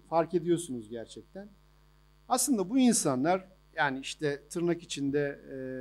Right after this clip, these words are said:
komşumuzdan gelen varlıkları, e, değerli, e, insanları, insan oldukları için değerli olan varlıkları söylüyoruz burada. Bakın,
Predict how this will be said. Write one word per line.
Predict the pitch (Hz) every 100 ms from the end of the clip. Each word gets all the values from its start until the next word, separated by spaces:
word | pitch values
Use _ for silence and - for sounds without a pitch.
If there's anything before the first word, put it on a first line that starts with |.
| 127 127 127 123 127 _
komşumuzdan | - 165 - 175 156 165 170 160
gelen | 151 170 170 160
varlıkları, | 143 147 147 151 160 156 165 170 - _ _ _
e, | 139
değerli, | 131 131 151 156 160 160 165
e, | 160 151 147 143 147
insanları, | 160 160 165 156 156 147 156 165
insan | 165 226 226
oldukları | 190 165 165 165
için | 147 - 151
değerli | 156 156 165
olan | 160 175 156
varlıkları | 151 156 151 160 156
söylüyoruz | - 131 117 117 113 113
burada. | 113 156 214 _ _ _ _ _ _ -
Bakın, | 240 156